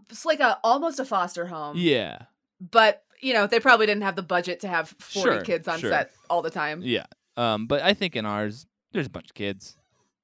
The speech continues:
Speaker 1: Yeah. Great.
Speaker 2: And yeah, so now Hogan, Blake, I don't know. I, I, again, it's, it, the instinct is, again, I always talk about, like, "Oh, you gotta go back to Kansas at some point." Uh, he should remember who he is at some point, but it,
Speaker 1: Yeah.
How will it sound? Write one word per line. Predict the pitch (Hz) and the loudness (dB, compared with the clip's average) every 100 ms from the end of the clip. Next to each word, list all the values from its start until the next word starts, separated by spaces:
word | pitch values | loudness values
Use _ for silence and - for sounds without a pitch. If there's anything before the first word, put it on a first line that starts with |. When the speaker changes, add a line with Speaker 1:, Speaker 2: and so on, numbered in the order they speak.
| _ | _
Speaker 1:
Yeah. | 277 196 - _ _ _ _ | -8 -8 -8 _ _ _ _
Great. | 214 - - _ _ | -6 -6 -8 _ _
Speaker 2:
And | 131 185 | -10 -6
yeah, | 190 | -8
so | - 120 | -8 -8
now | 120 117 | -6 -2
Hogan, | 120 123 131 127 - _ _ | -2 -2 -4 -8 -14 _ _
Blake, | 123 135 147 - - _ _ _ _ _ _ _ _ _ _ 143 | 0 2 2 -2 -20 _ _ _ _ _ _ _ _ _ _ 2
I | |
don't | 220 190 | 4 6
know. | 160 | 4
I, | 147 156 151 160 160 123 | 4 0 -2 -4 -6 -6
I, | 135 | -4
again, | 160 170 135 | 0 0 0
it's, | 120 - | -4 -6
it, | 123 131 120 | -8 -8 -6
the | 139 | -4
instinct | 156 165 151 135 | -4 -4 -6 -4
is, | 135 120 | -6 -6
again, | 113 113 127 110 | -10 -6 -6 -6
I | 98 110 | -8 -2
always | 117 110 | -2 -2
talk | 117 110 | -4 -4
about, | 107 92 | -6 -6
like, | 101 127 | -4 0
"Oh, | 147 | 0
you | 123 | 2
gotta | 135 135 | 0 0
go | 123 | -2
back | 127 123 | -2 -4
to | 113 | -8
Kansas | 123 123 110 - | -10 -10 -10 -16
at | - | -14
some | 147 151 120 | -12 -12 -14
point." | 104 95 76 _ 82 | -14 -14 -16 _ -20
Uh, | 69 92 107 | -18 -16 -16
he | 101 131 | -14 -12
should | - 151 127 | -6 -6 -4
remember | 120 117 110 101 | -6 -6 -6 -8
who | 101 | -8
he | 87 80 | -10 -12
is | 87 123 - _ 82 | -12 -14 -18 _ -20
at | - | -20
some | 92 87 | -20 -14
point, | 101 117 | -12 -8
but | 202 | -4
it, | |
Speaker 1:
Yeah. | 175 110 | -4 -4